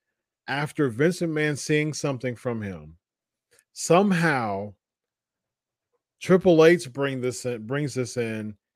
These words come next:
and all these spotty pushes? Oh, yeah.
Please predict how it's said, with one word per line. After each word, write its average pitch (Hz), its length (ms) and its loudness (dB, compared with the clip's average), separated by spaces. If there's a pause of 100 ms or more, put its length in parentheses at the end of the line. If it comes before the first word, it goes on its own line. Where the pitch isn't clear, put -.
(120)
and 135 120 -2
all 151 320 4
these 156 280 2
spotty 170 1300 0 (140)
pushes? - 680 -2 (240)
Oh, 170 220 8
yeah. 127 300 2